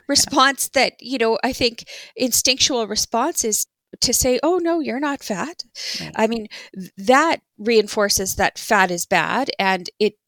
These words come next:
Speaker 1: actually doesn't really get at the issue of what's going on. So sometimes it stretches the brain a little bit, but it's
Speaker 2: Mm-hmm.
Speaker 1: really important to respond to those reports the same way as you would any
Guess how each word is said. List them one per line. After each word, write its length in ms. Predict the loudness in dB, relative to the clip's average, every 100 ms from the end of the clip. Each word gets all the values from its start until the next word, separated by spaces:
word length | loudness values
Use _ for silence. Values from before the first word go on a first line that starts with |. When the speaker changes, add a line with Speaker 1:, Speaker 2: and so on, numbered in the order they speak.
| -4
Speaker 1:
actually 300 | -2 0 0
doesn't 340 | 0 -2 -2 -2
really 260 | 0 0
get 200 | 0 2
at 180 | 0 0
the 120 | -8 -2
issue 420 | 2 2 0 -4 -4
of 160 | -4
what's 260 | -2 -2 -2
going 300 | -6 -8 -6
on. 300 | -6 -8 -8
So 340 | -8 -6 -6 -8 -14 -12 -14 -18 _
sometimes 520 | 2 2 2 0 0 0
it 120 | 0
stretches 540 | 2 0 2 0 0
the 80 | -4
brain 320 | 2 2 2
a 80 | -2
little 240 | -2 -4
bit, 220 | 0 -2 0
but 140 | 0 2
it's 180 | 2 2
Speaker 2:
Mm-hmm. 100 | 2
Speaker 1:
really 240 | 2 0
important 460 | -4 -4 -4 -4 -6
to 120 | -4
respond 580 | -2 -2 0 0 0 -2
to 120 | -4
those 260 | -2 -2 -2
reports 480 | -2 -2 0 2
the 100 | 0
same 320 | -2 -2 -2 -2
way 200 | 0 0
as 200 | 0 -2
you 140 | -4
would 320 | -2 -2 -2 -2
any 300 | -2 -2